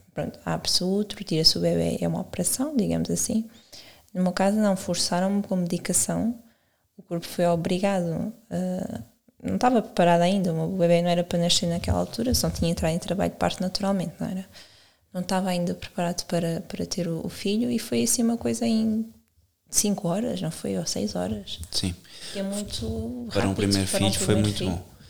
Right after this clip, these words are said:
Speaker 2: O que eu me lembro de, de estar a acompanhar é, é, é isso mesmo, é o bebê não estar, nem o corpo, ou seja, nem a mãe. O,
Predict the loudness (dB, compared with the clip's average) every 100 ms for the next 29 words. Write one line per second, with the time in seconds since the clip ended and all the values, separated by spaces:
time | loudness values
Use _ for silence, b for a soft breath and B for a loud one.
0 | B B B -8 -2 2 2 2 2 0
1 | -4 -8 -12 -12 0 2 4 2 0 -2
2 | -4 -2 -2 -2 -2 -2 -4 -4 -2 0
3 | 0 0 -2 0 0 -2 -4 -4 -4 -4
4 | -4 -4 -4 -2 -2 -4 -8 B B B
5 | B B -4 0 0 0 0 0 0 -4
6 | -20 -20 _ -8 -2 0 0 -4 -4 -2
7 | -2 -2 -2 -4 -8 -16 _ _ B B
8 | B B -16